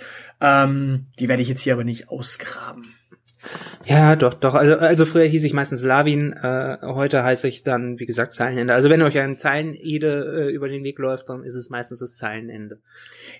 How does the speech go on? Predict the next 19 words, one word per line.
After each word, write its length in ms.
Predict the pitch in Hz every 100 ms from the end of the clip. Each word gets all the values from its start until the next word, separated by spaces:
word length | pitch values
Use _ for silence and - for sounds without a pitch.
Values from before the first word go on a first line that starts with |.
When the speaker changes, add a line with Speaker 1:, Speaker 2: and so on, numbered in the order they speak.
| -
Speaker 1:
Ja, 120 | 208
ja, 100 | 214
also 240 | 226 208
gut, 80 | 208
ich 60 | 175
meine, 180 | 190 180
einen 160 | 208
Namen 180 | 202 185
kann 120 | 185
ich 80 | 175
verraten. 420 | 156 160 190 190
Äh, 300 | 190 160 156
das 140 | 147 143
ist 140 | 156
mein 180 | 156 143
Magier, 320 | 147 170 160
den 280 | 143 147 147
ich, 300 | 143 131 -
äh, 480 | 143 139 139 135